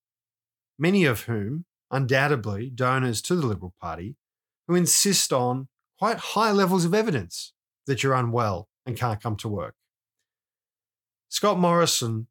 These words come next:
attacking people for not working harder while they have covid shows how desperate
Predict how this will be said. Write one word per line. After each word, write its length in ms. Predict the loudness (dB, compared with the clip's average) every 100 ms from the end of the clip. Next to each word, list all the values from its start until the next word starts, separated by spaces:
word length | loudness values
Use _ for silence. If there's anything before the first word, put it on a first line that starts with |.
| _
attacking 580 | -10 -2 -2 0 -2 -2
people 560 | -4 -4 -4 -4 -6 -12 _ _ _ _ _ _
for 80 | 0
not 340 | 2 2 2
working 420 | 2 0 0 -4
harder 640 | -4 -2 0 0 0 -4 -10 -6
while 320 | 0 2 2
they 120 | 2
have 300 | 0 -4 -6
covid 520 | -6 -4 -4 -4 -10 -12 _ _ _ _ _ _ _
shows 480 | -4 0 2 2 0
how 240 | -2 -6 -8 -2
desperate 580 | 0 0 -2 -2 -4